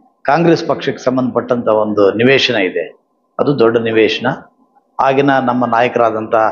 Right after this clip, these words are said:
ಡಾಕ್ಟರ್ ಅಹಮತ್ತುಲ್ಲಾ ಖಾನ್ ಅವರು ಮತ್ತು ಹಿರಿಯರು, ಪೂಜನೀಯರು ಆದಂಥ ಬಿ ವೆಂಕಟರಾಮಪ್ಪ, ಚದುಂಪಲ್ ವೆಂಕಟರಾಮಪ್ಪ ಅಂತ ಇದ್ರು,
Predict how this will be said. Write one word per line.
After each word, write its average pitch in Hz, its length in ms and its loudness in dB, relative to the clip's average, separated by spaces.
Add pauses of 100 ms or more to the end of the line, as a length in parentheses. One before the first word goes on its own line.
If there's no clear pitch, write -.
(500)
ಡಾಕ್ಟರ್ 120 280 0
ಅಹಮತ್ತುಲ್ಲಾ 127 460 2
ಖಾನ್ 120 260 0
ಅವರು 120 280 4
ಮತ್ತು 120 460 0 (680)
ಹಿರಿಯರು, 143 540 4 (320)
ಪೂಜನೀಯರು 139 480 4
ಆದಂಥ 120 260 0
ಬಿ 123 260 2
ವೆಂಕಟರಾಮಪ್ಪ, 127 840 0 (380)
ಚದುಂಪಲ್ 139 380 2
ವೆಂಕಟರಾಮಪ್ಪ 120 500 0
ಅಂತ 98 160 -2
ಇದ್ರು, 107 480 -4